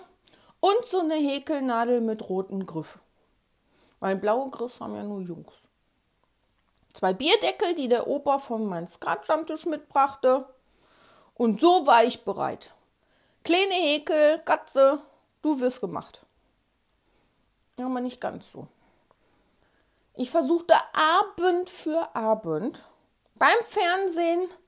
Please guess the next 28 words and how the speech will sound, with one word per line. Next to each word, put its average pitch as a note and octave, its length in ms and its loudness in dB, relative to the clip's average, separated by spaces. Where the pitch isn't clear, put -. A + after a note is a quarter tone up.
das D#4 200 6
lange G#4+ 460 4
Seil D#4 540 4
Schlaufe D#4+ 640 2
für E4+ 200 -6
Schlaufe B3 680 2
mit B3 260 -6
meinen A3+ 240 -8
kleinen A3 340 -4
Händen G3 320 -10
zu - 180 -10
häkeln. E3+ 400 -12
Dazwischen G#4+ 520 0
guckte - 260 -6
ich B3 140 -10
immer C#4 300 -2
mal A#3 240 -2
so A3+ 100 -6
mit G#3 240 -6
einem B3 260 -2
Auge G#3+ 320 0
zum F#3 220 -12
Fernsehen, E4+ 640 -2
aber A#3 260 -2
ich A3 120 -8
versuchte C4 580 -4
mich C#4 320 -4
echt - 420 4